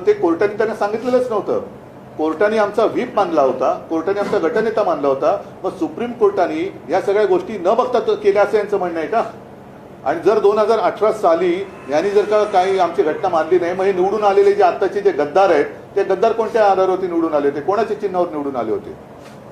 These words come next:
त्याच्यामुळे पक्षप्रमुखाबद्दल ते बरंच काही बोलले, पण पक्षप्रमुखाला जर अधिकार नसेल, तर पक्षाध्यक्ष म्हणून जे नड्डा बसलेत, त्यांना तसेही काही अधिकार नाहीये, तो त्यांचा अंतर्गत प्रश्न आहे.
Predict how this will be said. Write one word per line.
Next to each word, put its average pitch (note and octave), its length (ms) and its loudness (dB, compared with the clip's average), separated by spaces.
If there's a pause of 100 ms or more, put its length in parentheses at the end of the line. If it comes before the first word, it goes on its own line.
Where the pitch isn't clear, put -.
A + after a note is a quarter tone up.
(220)
त्याच्यामुळे F#3+ 340 2
पक्षप्रमुखाबद्दल G3+ 1000 0
ते G3+ 60 4
बरंच F3 300 0
काही F#3+ 120 2
बोलले, D#3 420 -2 (340)
पण F3+ 80 0
पक्षप्रमुखाला G#3+ 800 0
जर G3+ 140 2
अधिकार G3 320 2
नसेल, G3 300 0
तर G#3+ 60 2
पक्षाध्यक्ष G3 600 0
म्हणून G3+ 260 0
जे G3 120 2
नड्डा D#3+ 300 0
बसलेत, D#3+ 400 2
त्यांना D3 560 -4
तसेही F#3 240 2
काही A3+ 140 2
अधिकार G3+ 360 2
नाहीये, F#3+ 320 0
तो G#3+ 60 2
त्यांचा F#3+ 340 0
अंतर्गत G3+ 320 0
प्रश्न E3+ 340 -6
आहे. D3+ 120 -6